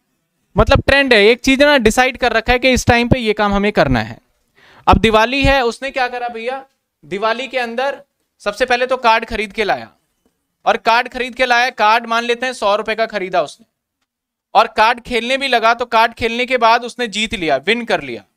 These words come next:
सर, कार्ड खेलने के बाद उसने पाँच सौ रुपए कमा लिए। अब पाँच सौ रुपए कमा लिए, गवर्नमेंट बोलता है, "अच्छा, आप गलत काम कर रहे हो, लेकिन हम, आप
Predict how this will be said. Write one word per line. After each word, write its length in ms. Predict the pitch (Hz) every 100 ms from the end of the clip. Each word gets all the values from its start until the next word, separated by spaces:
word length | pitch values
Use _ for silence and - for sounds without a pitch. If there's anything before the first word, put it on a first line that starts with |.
| _ _ _ _ -
सर, 120 | 240
कार्ड 300 | - 220 233
खेलने 300 | 254 233 247
के 100 | 247
बाद 220 | 233 233
उसने 200 | 233 247
पाँच 300 | 247 208 214
सौ 80 | 233
रुपए 200 | 220 220
कमा 240 | 214 160
लिए। 240 | 131 110 95 _ _ _ _ _ -
अब 160 | 202 -
पाँच 260 | 214 247
सौ 80 | 262
रुपए 200 | 254 247
कमा 260 | 240 220 226
लिए, 180 | 254 233
गवर्नमेंट 420 | 202 214 220 240
बोलता 240 | 233 226
है, 100 | 226
"अच्छा, 220 | - -
आप 200 | 214 190
गलत 240 | - 208 -
काम 240 | 214 220
कर 160 | 214 214
रहे 120 | 226
हो, 60 | 247
लेकिन 260 | 208 220
हम, 220 | 208 220 -
आप 200 | -